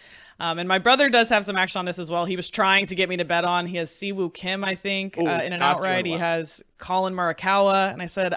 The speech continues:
Speaker 1: I know that Kelly Bidlin, our, one of our old producers at V sin, was a big fan of both of those guys. But I did not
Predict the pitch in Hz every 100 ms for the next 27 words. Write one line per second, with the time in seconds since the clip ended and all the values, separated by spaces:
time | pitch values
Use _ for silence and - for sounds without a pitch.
0 | - 202 233 240 269 262 233 240 247 247
1 | 220 208 185 180 175 175 190 180 190 180
2 | 190 175 170 143 185 - 170 156 151 156
3 | 147 - - - - - 156 147 190 180
4 | 196 175 156 165 160 156 151 156 151 151
5 | 160 - 226 262 254 240 226